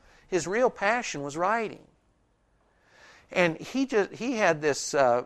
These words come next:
really burning desire not only to write, but to tell the truth as he understood it, primarily related to what things were really like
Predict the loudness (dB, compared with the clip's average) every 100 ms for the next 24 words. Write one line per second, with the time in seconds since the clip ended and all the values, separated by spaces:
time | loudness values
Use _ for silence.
0 | -6 -6 -2 -2 -2 -6 -2 2 2 0
1 | -4 -8 -8 0 4 6 6 4 0 0
2 | 0 -2 -4 -2 4 4 2 -2 -10 -10
3 | -8 -2 -2 -2 -6 -10 -4 -2 -2 -4
4 | -8 -10 -8 -6 -6 -6 -10 -8 -6 -2
5 | -4 -4 -2 -2 -2 -2 0 0 -2 -2
6 | 0 2 0 -2 -4 0 0 -2 -10 -6
7 | -4 -4 0 0 0 -2 0 2 0 -4
8 | -18